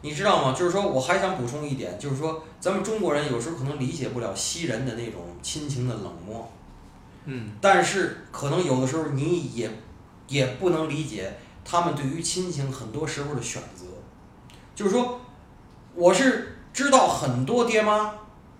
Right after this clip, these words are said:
Speaker 1: 就是说，这孩子考上大学以后，然后孩子一算这贷款，我没有钱啊，我爹妈没有钱，你自己算这贷款，好，好多孩子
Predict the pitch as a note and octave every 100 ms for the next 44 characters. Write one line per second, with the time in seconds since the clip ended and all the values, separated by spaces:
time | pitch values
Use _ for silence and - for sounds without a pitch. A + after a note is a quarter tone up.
0 | - F#3+ E3+ F#3 G3 - - F3 - E3+
1 | G#3 D#3+ - B2+ C#3 E3 C3+ C#3+ D3+ -
2 | C3 - - - - - - - D#3 F3+
3 | - D3 E3+ F3 F3 E3+ C#3+ C3+ C#3+ G#2
4 | G2 A2 B2+ B2 C#3 B2+ A#2+ F#2+ F#2 -
5 | F#2+ A2+ D3 C#3+ C#3 G#2 - F2 - -
6 | B2+ - - A#2 - C#3 C3+ B2+ - D2+
7 | - - - - - E3 - - - -
8 | - C3 F3 F#3 - - - - D3 E3+